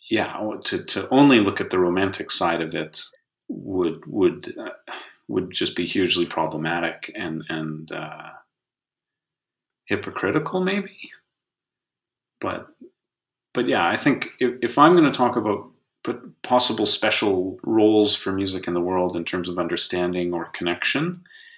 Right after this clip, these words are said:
I wanna have, you know, my other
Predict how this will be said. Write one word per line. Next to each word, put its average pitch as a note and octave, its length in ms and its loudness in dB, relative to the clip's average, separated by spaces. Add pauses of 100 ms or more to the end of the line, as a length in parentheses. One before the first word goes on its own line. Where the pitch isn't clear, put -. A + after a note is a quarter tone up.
(340)
I A2+ 100 0
wanna G#2 300 6
have, F2+ 360 0 (100)
you G2+ 160 -4
know, E2 220 -2
my F#2 320 0
other F2 520 -2